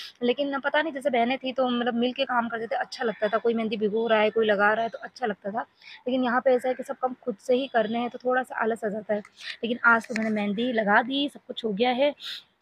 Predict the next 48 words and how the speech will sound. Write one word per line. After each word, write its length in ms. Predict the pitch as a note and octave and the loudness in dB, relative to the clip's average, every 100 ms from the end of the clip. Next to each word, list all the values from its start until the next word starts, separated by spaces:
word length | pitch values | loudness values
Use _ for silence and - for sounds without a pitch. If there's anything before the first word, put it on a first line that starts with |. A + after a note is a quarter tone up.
| _ _ _ _ - | _ _ _ _ -6
और 140 | A#3 A3+ | -2 0
है 60 | |
ना 80 | A#3+ | 0
मौसम 340 | A3 G#3 A#3+ | 0 -2 -4
बहुत 180 | G3+ A3+ A3+ | -4 -6 -4
ठंडा 260 | A3 G#3 | -2 0
है 120 | A3 | -2
यहाँ 180 | G#3+ G#3 | -2 -6
पर, 180 | G#3 A#3 - - | -4 -6 -6 -8
मौसम 220 | A#3+ A#3 | -8 -4
मतलब 200 | A#3+ A#3+ - _ _ - - | -2 -4 -6 _ _ -20 -2
अभी 120 | A#3 A#3 | 0 0
भी 100 | A#3+ | -4
देखो 180 | A#3 | -6
पीछे 300 | A#3 A3 A3 | -8 -10 -6
ना 60 | A#3+ | -6
मैंने 160 | B3 A3+ | -6 -8
पंखा 300 | G#3+ G3+ A3+ | -8 -6 -4
बंद 240 | G#3+ G#3+ | -2 -4
ही 60 | A#3 | -6
किया 200 | A3 G#3 | -8 -6
हुआ 200 | G#3 G#3 | -4 -4
है। 120 | G#3 - - - _ B3+ | -8 -16 -20 -20 _ -14
और 120 | F#3+ | -10
रात 280 | A#3+ B3 A#3+ | 0 2 2
को 60 | C4+ | 0
मैंने 220 | A#3+ A#3 | -2 -2
मेहंदी 260 | A#3 A3 A#3+ | -2 -2 -2
भिगो 280 | G#3+ G#3+ | -4 -2
देती 220 | C4 B3 A#3+ | -4 -4 -6
थी, 200 | D4+ F4+ | -10 -10
सुबह 240 | - A#3+ | -4 -2
मेरा 200 | B3 B3 | 0 0
मन 240 | A#3 A3+ B3+ | 0 0 0
हो 80 | |
रहा 100 | C4 | 0
था 120 | C4 D4+ | 0 -2
कि 240 | D#4 C#4+ | -4 0
यार 180 | A#3 A#3 | 2 4
लगाऊँ 500 | A3+ G3 A3 B3 C4 | 2 2 0 0 -2
कि 120 | B3+ | -4
नहीं 160 | A#3+ A#3+ | -4 -2
लगाऊँ, 300 | G3+ G#3+ A3 | -2 0 2
दो 160 | A3+ | 2
मन 160 | A#3 G#3 | 2 0
हो 100 | G3+ | -2
रहे 100 | G#3+ | -4
थे। 160 | C4 | -4